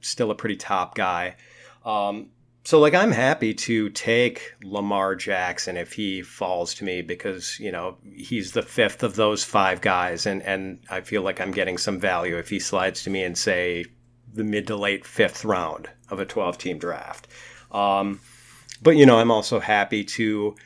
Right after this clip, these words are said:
wait until the double-digit rounds if, if there's a guy I like there, and, uh, you know, I don't wanna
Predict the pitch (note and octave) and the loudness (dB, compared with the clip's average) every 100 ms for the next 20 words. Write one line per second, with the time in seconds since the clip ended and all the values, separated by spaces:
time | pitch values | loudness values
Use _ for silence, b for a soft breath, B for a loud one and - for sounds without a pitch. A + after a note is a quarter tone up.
0 | b b b b b G#2 G#2 G#2 G#2 A2 | b b b b b -8 -6 -4 -6 -6
1 | A2 A2 A2+ A2+ G#2 A#2+ B2+ G#2 G#2+ G#2 | -4 0 0 0 0 0 2 -4 -2 -4
2 | F2+ F2 F2 F#2+ _ - - G#2+ G2+ F#2 | -4 -6 -8 -10 _ -6 -4 -2 -2 -2
3 | - A#2 G2 G2+ G2+ G2+ G2+ F#2+ G2 F#2 | -8 -8 -6 -4 -2 -2 -4 -4 -4 -4
4 | G#2 G2+ G#2 G2+ G#2 A2 G2 F#2 F2+ F#2+ | -2 0 0 -2 -2 -4 -4 -6 -6 -6
5 | G2 F#2 F#2+ G2 A2+ G2+ G2+ F#2+ | -8 -8 -8 -8 -8 -8 -6 -6